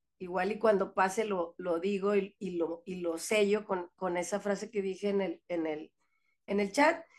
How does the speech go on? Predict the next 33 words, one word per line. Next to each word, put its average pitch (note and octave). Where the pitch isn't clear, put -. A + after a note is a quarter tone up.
pero B3+
para B3+
mí B3
fue D4
magistral C#4+
este C#4
torneo, B3+
los A#3+
tres B3+
goles C#4+
de C#4
Mía. G#3+
Uno C#4
ha D4
sido D4+
de D4
cabeza, B3+
ella A#3
haciéndose A3
el G#3
espacio, C#4+
uno D#4
a A#3
campo B3+
abierto, B3+
ganando A#3+
a E4+
velocidad, A3
ganando B3+
a E4
cuerpo C4
a A#3+
cuerpo G#3+